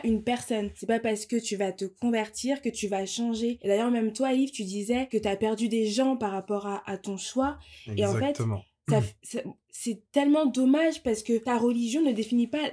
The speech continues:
Speaker 1: la personne que tu es, tu vois.
Speaker 2: Exactement. Bah, en fait, je pense que, hum, je pense qu'il y a un tri qui se fait naturellement. Après, je sais pas comment ça a été pour toi, Sergiani. Tu sais, dans, dans la vie, dans la vie passée que, en tout cas, moi, j'avais menée,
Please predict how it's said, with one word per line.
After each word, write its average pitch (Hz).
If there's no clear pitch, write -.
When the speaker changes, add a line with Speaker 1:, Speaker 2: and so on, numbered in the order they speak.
Speaker 1:
la 240
personne 262
que 233
tu 220
es, 285
tu -
vois. 247
Speaker 2:
Exactement. 104
Bah, -
en 110
fait, -
je -
pense 131
que, 117
hum, 107
je -
pense 139
qu'il -
y 123
a 113
un 107
tri 120
qui 110
se 107
fait 101
naturellement. 104
Après, 110
je 104
sais -
pas 104
comment 101
ça 98
a 98
été 101
pour 95
toi, 107
Sergiani. 101
Tu 110
sais, 143
dans, 104
dans 107
la 107
vie, 117
dans 110
la 110
vie 110
passée 110
que, 104
en 95
tout 98
cas, 113
moi, 101
j'avais 95
menée, 113